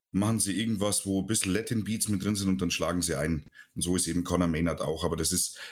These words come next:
da tut mir immer ein bisschen Unrecht, weil der wirklich sehr talentiert ist. Ähm, aber ja, Rag and Bowman hab ich ziemlich hart verfolgt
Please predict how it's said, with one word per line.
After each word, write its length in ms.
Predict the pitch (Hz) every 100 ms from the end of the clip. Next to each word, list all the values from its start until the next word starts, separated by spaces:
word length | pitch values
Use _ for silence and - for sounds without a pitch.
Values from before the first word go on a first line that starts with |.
| -
da 100 | 101
tut 240 | 98 117 113
mir 60 |
immer 100 | 104
ein 60 | 95
bisschen 260 | 92 90
Unrecht, 500 | 85 104 98 92 -
weil 80 | 87
der 160 | 87 82
wirklich 320 | 92 98 95
sehr 160 | 92 90
talentiert 480 | 92 85 82 101
ist. 300 | 101 - - - - - _ _ _ _ _ _
Ähm, 400 | 95 92 92 92
aber 220 | 95 98
ja, 280 | 95 101 - - 92
Rag 220 | 104 101
and 120 | 98
Bowman 300 | 107 127 131
hab 140 | 117 104
ich 120 | -
ziemlich 300 | 120 120 107
hart 200 | 113 113
verfolgt 680 | 117 - 113 113 - -